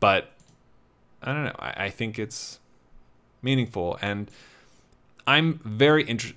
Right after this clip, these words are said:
uh, long story short, long, <laughs> long story long, I'm very interested in Kangana Ranaut. I think she has a lot of talent.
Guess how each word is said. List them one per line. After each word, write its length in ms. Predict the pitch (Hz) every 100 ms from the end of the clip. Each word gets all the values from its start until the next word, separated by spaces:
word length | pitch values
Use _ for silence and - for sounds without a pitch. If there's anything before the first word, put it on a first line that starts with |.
| -
uh, 380 | - 78 - - - - 107
long 320 | 131 160 208 214
story 280 | - 123
short, 320 | 104 76 55 - _ _ -
long, 340 | 117 104 104 117 -
<laughs> 140 | - -
long 420 | 98 101 107 110
story 400 | - 101 98 92
long, 360 | 87 90 90 - - - - _
I'm 220 | - 208 196
very 320 | 127 139 107
interested 480 | 113 - 117 104 -
in 320 | 101 98 95 -
Kangana 420 | - 98 95 101 98
Ranaut. 420 | 90 92 101 - - -
I 80 | 95
think 220 | 101 101
she 300 | - 101 101
has 260 | - 95 92
a 60 |
lot 360 | 87 90 95 107
of 120 | -
talent. 500 | - 101 101 120